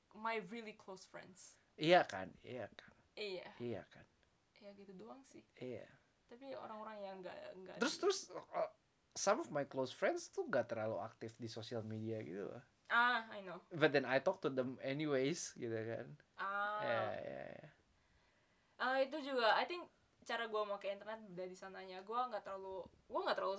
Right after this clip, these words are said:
Speaker 1: sering ngobrol sama teman-teman gua di Line atau di
Speaker 2: Yeah, I notice.
Speaker 1: Iya,
Speaker 2: Lu,
Speaker 1: gua
Speaker 2: lu bukan tipe yang chatting, kan?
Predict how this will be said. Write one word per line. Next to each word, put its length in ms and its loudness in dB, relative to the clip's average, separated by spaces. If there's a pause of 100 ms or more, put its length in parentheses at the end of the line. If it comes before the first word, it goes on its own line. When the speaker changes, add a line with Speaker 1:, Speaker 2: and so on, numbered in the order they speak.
Speaker 1:
sering 560 -8
ngobrol 640 -8
sama 560 -10
teman-teman 560 -12
gua 240 -8 (160)
di 160 -14
Line 320 -10
atau 480 -16 (580)
di 400 -12 (400)
Speaker 2:
Yeah, 240 8
I 160 6
notice. 560 -2 (560)
Speaker 1:
Iya, 240 2
Speaker 2:
Lu, 80 6
Speaker 1:
gua 240 2
Speaker 2:
lu 20 2
bukan 220 10
tipe 240 2
yang 160 2
chatting, 480 -2
kan? 80 -4